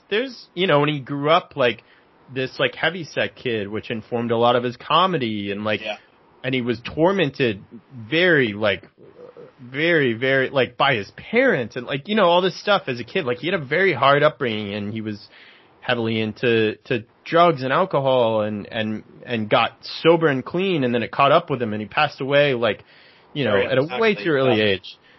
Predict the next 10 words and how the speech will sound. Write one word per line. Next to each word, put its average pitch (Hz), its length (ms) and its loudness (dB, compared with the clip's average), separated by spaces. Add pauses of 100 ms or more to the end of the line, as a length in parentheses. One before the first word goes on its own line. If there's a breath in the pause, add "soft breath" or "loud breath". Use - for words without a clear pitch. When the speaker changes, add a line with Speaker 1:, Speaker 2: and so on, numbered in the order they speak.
Speaker 1:
So 190 240 2
there's 196 220 2
a 196 40 4
lot 190 340 6
of, 277 100 0
like, 156 280 0
kind 170 240 -2
of 113 80 -16
dark 139 280 -2
stuff 139 320 -2